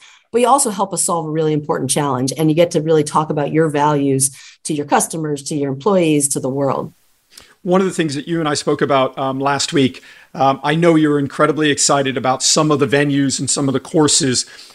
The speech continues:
Speaker 2: that the L P G A is going to play, not only on the L P G A, but also if you look at what your major championships, the venues that they're starting to go to, those are going to be some of the great venues, some of the great iconic golf courses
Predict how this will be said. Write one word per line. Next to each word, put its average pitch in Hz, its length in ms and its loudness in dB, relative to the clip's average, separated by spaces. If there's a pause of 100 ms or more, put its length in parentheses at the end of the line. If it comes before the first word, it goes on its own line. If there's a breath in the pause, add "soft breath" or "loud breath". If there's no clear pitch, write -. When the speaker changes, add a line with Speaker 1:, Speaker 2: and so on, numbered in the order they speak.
(160 loud breath)
Speaker 2:
that 147 260 -4
the 156 140 -4
L 151 140 0
P 139 200 -8
G 139 220 0
A 135 60 4
is 131 140 0
going 143 200 -2
to 131 60 -2
play, 139 320 2 (380 loud breath)
not 170 220 2
only 170 240 2
on 160 180 2
the 147 120 -2
L 156 120 4
P 147 160 -4
G 135 160 0
A, 143 120 6
but 143 160 0
also 165 540 2 (200 loud breath)
if - 140 -8
you 175 80 -2
look 175 220 2
at 165 180 0
what 160 300 0
your 151 180 0
major 147 340 -2
championships, 147 720 -2
the 147 140 -4
venues 156 560 2
that 135 120 -4
they're 139 100 2
starting 143 420 2
to 135 100 -6
go 156 220 4
to, 135 260 -2 (340 loud breath)
those 202 280 2
are 208 80 -4
going 170 240 -4
to 156 80 -8
be 165 240 -4
some 165 300 4
of 143 100 2
the 147 60 -2
great 139 500 0
venues, 156 540 0
some 151 220 -4
of 139 60 0
the 143 60 2
great 151 400 2
iconic 151 540 -4
golf 139 260 4
courses - 720 -2